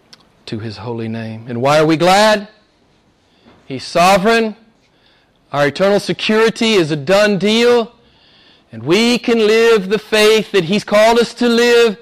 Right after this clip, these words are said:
because He reigns. So listen, next time you have a hard day, um, you can always go to Psalm ninety-seven <laughs> and reclaim your gladness, right? Reclaim it.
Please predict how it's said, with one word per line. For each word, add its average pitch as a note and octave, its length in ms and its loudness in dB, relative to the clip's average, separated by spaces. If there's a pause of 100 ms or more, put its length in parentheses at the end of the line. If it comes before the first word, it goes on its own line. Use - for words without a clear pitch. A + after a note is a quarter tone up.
(100)
because G#3+ 580 2
He F#3+ 140 -4
reigns. F3 720 -2 (1000)
So - 120 -6
listen, F#3+ 260 0
next F#3 220 -4
time F#3+ 240 -2
you F3+ 60 -2
have F3 200 0
a F3 80 0
hard F3+ 260 0
day, F#3+ 420 -2 (840)
um, C#3+ 480 -2
you E3+ 100 -6
can E3+ 140 -2
always F#3 280 2
go F3+ 180 0
to E3 40 -4
Psalm F3+ 360 -2
ninety-seven F#3+ 800 -2 (220)
<laughs> - 1200 -18
and D3 260 -4
reclaim D4+ 600 2
your C4+ 100 0
gladness, A#3+ 640 0
right? B3 360 0
Reclaim D#4 640 0
it. E3+ 180 -6